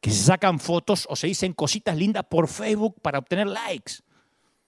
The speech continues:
Y cuando les pregunto, "¿Y por qué hacen eso?". "Ah, no, para dar buen testimonio". Eso no es dar buen testimonio, eso es vivir en hipocresía.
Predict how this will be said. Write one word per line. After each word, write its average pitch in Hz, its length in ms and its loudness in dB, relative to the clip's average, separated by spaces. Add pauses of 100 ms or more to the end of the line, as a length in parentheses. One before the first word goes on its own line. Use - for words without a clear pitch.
(840)
Y - 60 -18
cuando 196 200 4
les 202 160 2
pregunto, 240 760 0
"¿Y 240 120 -6
por 320 160 -8
qué 453 100 2
hacen 330 240 0
eso?". 233 220 2
"Ah, 202 180 6
no, 202 200 2
para 175 220 0
dar 202 160 4
buen 196 240 0
testimonio". 170 640 -2
Eso 339 200 4
no 349 80 0
es 381 120 4
dar 180 140 2
buen 139 160 0
testimonio, 131 420 -2
eso 339 140 -2
es 233 40 0
vivir 185 240 -2
en 160 100 -2
hipocresía. 156 920 -2